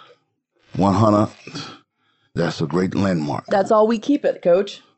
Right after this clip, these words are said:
Speaker 1: One hundred.
Speaker 2: On the show.
Speaker 1: One hundred.
Speaker 2: <laughs> Congratulations to the Denver Nuggets, who have put on possibly one of the best shows we've seen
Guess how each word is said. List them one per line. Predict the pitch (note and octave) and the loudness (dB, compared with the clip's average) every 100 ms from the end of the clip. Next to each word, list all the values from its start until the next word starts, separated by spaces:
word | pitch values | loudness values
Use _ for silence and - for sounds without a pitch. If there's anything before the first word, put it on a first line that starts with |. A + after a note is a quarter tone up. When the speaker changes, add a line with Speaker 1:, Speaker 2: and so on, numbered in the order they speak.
| _ | _
Speaker 1:
One | - F3+ | -4 0
hundred. | F#3+ G3 | 2 2
Speaker 2:
On | G3+ | 2
the | G#3+ | 2
show. | G#3 A#3 F3 F3 | 4 4 4 4
Speaker 1:
One | F#3 F3+ | 2 4
hundred. | F#3+ D#3+ D3 - G#3+ - - - C4 - D4+ - - - | 4 2 -2 -6 -10 -10 -12 -2 -2 0 -6 -6 -14 -14
Speaker 2:
<laughs> | - - | -14 -6
Congratulations | - A3+ B3+ D4+ D#4 C4 B3+ C4 B3 B3 - - - | 0 2 4 2 4 2 2 2 2 0 -4 -20 -6
to | A#3 | 0
the | A3+ | 2
Denver | G#3+ G#3+ G#3+ | 2 2 2
Nuggets, | G3+ F#3+ F#3 F#3 F#3 - | 4 4 4 2 0 -8
who | A#3+ | 2
have | A#3 A3+ | 2 4
put | C4 B3 | 4 4
on | A3+ G#3+ G#3+ | 4 2 -4
possibly | - A#3+ B3+ A#3 A3+ A#3 A3+ | 0 0 2 0 2 2 2
one | F#3+ G3+ C4+ | 0 4 4
of | D4 | 4
the | A#3 | 4
best | G#3+ G#3+ | 4 2
shows | - G#3+ G#3 F#3+ | 4 4 4 2
we've | G3 | -2
seen | F#3 - G3+ F#3+ F3+ F3+ | -2 0 2 4 2 0